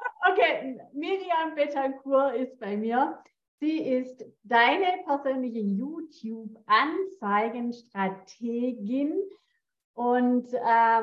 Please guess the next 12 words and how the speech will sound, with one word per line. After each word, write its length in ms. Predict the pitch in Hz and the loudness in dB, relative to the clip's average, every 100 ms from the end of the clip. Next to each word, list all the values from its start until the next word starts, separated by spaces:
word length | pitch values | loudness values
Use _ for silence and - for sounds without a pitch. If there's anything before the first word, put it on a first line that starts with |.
| 220 | 0
macht 340 | 220 269 - | 0 0 -2
mit 180 | 254 247 | -6 -4
dir 140 | 247 233 | -4 -2
die 120 | 226 | -4
Strategie, 680 | - 220 208 208 202 226 294 | -4 0 0 0 -2 -4 -4
und 180 | 233 - | -6 -4
zwar 260 | 226 233 262 | 2 4 6
mit 200 | 226 - - | 2 -2 -6
Hirn, 300 | 262 320 381 277 | -4 0 -2 2
Herz 240 | 285 370 - - _ _ _ | 2 2 -4 -20 _ _ _
und 360 | 277 330 381 - - _ _ | 2 2 2 -4 -12 _ _
Geldbörse, 1160 | 233 233 262 269 - 214 196 208 208 220 262 - | 4 6 6 4 -2 0 2 2 0 0 0 -4